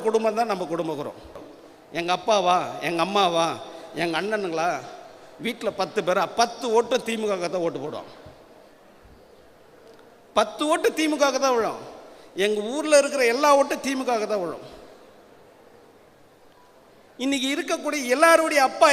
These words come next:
யாரு? திமுக தான் இருக்கிறாங்க. எல்லாருடைய வீட்டுல அப்பா அம்மா யாரா இருக்கிறாங்க? அண்ணா திமுக கட்சியா தான் இருக்கிறாங்க.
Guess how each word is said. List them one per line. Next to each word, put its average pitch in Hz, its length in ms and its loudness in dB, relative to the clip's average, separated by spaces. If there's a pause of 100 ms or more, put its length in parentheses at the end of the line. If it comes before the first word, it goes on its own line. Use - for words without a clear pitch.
யாரு? 262 240 4 (920)
திமுக 247 300 -2 (180)
தான் 233 120 4
இருக்கிறாங்க. 156 360 -4 (1400)
எல்லாருடைய 294 520 6
வீட்டுல 311 300 2
அப்பா - 180 0 (120)
அம்மா 277 140 4 (140)
யாரா 277 260 4
இருக்கிறாங்க? 196 420 0
அண்ணா 277 180 -2 (100)
திமுக 233 300 -4
கட்சியா 196 260 -4
தான் 208 100 2
இருக்கிறாங்க. 165 320 -6